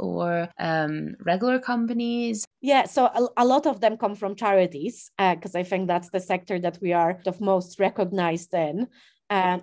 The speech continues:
Speaker 2: but yeah, also from, like, smaller corporate, uh, organizations as well. And a lot of kind of practical questions,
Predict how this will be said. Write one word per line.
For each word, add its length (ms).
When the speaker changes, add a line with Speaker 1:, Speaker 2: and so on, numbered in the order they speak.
Speaker 2:
but 180
yeah, 220
also 320
from, 180
like, 180
smaller 640
corporate, 680
uh, 260
organizations 800
as 160
well. 340
And 200
a 60
lot 200
of 100
kind 120
of 140
practical 560
questions, 720